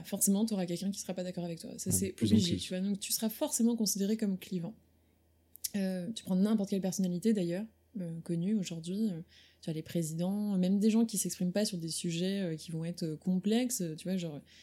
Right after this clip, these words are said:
Speaker 1: Elena Situation,
Speaker 2: Mhm.
Speaker 1: qui parle de lifestyle, parle de beauté, de make-up, tu vois. Bah,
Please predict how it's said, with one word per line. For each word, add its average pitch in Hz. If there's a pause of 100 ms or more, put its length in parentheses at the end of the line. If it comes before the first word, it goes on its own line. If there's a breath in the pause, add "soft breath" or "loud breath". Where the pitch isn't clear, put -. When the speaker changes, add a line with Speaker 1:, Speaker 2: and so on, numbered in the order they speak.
(220 soft breath)
Speaker 1:
Elena 170
Situation, 196 (300)
Speaker 2:
Mhm. 104
Speaker 1:
qui -
parle 151
de 151
lifestyle, 190 (220)
parle 185
de 156
beauté, 165
de 196
make-up, 175
tu -
vois. 185 (500 soft breath)
Bah, -